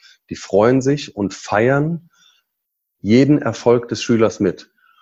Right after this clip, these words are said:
Und ich hab tatsächlich in einer Fortbildung mal Prüfer gefragt, ähm, "Wie ist es denn, wenn Sie sehen, der Schüler da vorne irgendwie verhält sich komisch?" Dann sagen die, "Wir fiebern mit dem Schüler mit und fühlen auch, oh je, da vorne ist die Ampel rot, sieht das, sieht das, ah, okay, er hält an."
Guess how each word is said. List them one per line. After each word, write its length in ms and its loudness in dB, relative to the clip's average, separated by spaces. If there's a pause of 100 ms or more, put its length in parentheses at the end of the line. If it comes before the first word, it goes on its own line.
(160)
Und 380 0 (520)
ich 160 -6
hab 100 -6
tatsächlich 440 -2
in 100 0
einer 380 0
Fortbildung 600 -2
mal 140 0
Prüfer 320 0
gefragt, 540 -4 (420)
ähm, 480 -2 (300)
"Wie 80 -2
ist 140 -2
es 100 -4
denn, 240 2
wenn 180 0
Sie 120 -2
sehen, 220 2
der 80 2
Schüler 540 0
da 160 -2
vorne 460 0
irgendwie 300 -2
verhält 280 -4
sich 140 -8
komisch?" 280 0
Dann 100 -6
sagen 200 -2
die, 140 -6
"Wir 100 -6
fiebern 440 -2
mit 140 -6
dem 120 -4
Schüler 340 -2
mit 240 -2
und 220 -6 (400)
fühlen 420 4
auch, 240 -2
oh 160 0
je, 160 4
da 120 -2
vorne 220 -2
ist 100 -8
die 80 -2
Ampel 200 -2
rot, 220 0
sieht 160 -4
das, 100 -4
sieht 100 -4
das, 120 -2
ah, 280 -4
okay, 240 -12
er 100 -14
hält 160 -20
an." 180 -20